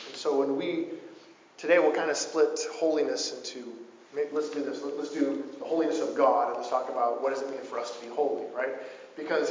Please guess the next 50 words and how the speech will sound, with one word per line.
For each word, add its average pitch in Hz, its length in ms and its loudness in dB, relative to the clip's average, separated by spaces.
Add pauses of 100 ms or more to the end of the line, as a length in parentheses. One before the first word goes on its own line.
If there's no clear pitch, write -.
he 220 80 2
is - 140 2
so 202 140 4
unique. 160 540 2 (580)
When 147 160 -2
he 156 80 -4
says, 151 220 0
"Be 165 100 -2
holy 165 300 2
as 139 120 2
I 156 140 4
am 147 60 0
holy," 120 240 -2
boy, 117 200 -6
that's 151 260 2
just 143 200 -6
an - 100 -8
impossible 117 460 -4
task, - 420 -10 (300)
right? 123 260 -6 (420)
And 165 80 2
I 190 40 6
think - 180 4
the - 80 4
point 208 200 2
of - 60 0
that 160 120 4
scripture - 420 -2
was 135 220 -2
not 135 300 -6
to 135 120 -12
make 135 160 -4
it 135 80 -8
impossible. - 640 -2 (180)
Some 185 200 2
people 185 220 0
preach 185 340 0
at 139 140 8
it - 100 4
like 123 240 0
that, - 360 -2
where 135 180 0
it's 123 120 -4
like, 123 220 0
"Hey, 143 140 -2 (480)
you 127 60 -12
get 147 140 -2
the 127 60 -2
rub 123 300 -2
here, 131 180 -6